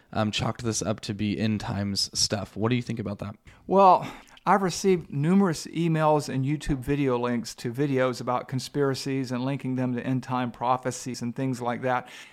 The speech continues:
Speaker 2: And I've, I've recently gotten, uh, two. One is by a pastor, Dana Coverstone, and another's by Pastor Wade McKinney. Both of these men say that they are not prophets. You know what? Take their word for it. They're not prophets. I'm sure they're nice men,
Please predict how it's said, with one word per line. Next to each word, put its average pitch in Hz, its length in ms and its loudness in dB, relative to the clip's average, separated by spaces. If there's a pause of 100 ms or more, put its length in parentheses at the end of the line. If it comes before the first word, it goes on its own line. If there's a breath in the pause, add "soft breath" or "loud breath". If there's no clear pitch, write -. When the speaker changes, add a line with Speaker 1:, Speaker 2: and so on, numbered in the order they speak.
(120)
Speaker 2:
And 165 160 4
I've, 208 180 6
I've 160 160 4
recently 190 400 4
gotten, 156 440 4 (360)
uh, 139 200 -2
two. 165 320 4
One 151 220 4
is 156 140 0
by 131 240 2
a 120 40 -2
pastor, 151 480 -2
Dana 131 380 -4
Coverstone, 156 680 0
and 151 80 0
another's 139 340 0
by 123 180 -2
Pastor 127 480 -4
Wade 131 300 0
McKinney. 123 480 -4 (280 soft breath)
Both 185 300 8
of 190 140 6
these 175 200 6
men 165 300 6
say 170 300 2
that 151 160 -2
they 139 80 0
are 139 100 2
not 127 240 2
prophets. 127 560 0 (140)
You 127 80 0
know 143 160 4
what? 156 360 2 (280 soft breath)
Take 165 260 2
their 143 160 4
word 139 260 6
for 113 280 -2
it. - 100 -14 (140)
They're 135 200 0
not 139 260 0
prophets. - 540 -2 (120)
I'm 131 160 0
sure 190 340 6
they're 165 160 4
nice 147 400 0
men, 120 300 -4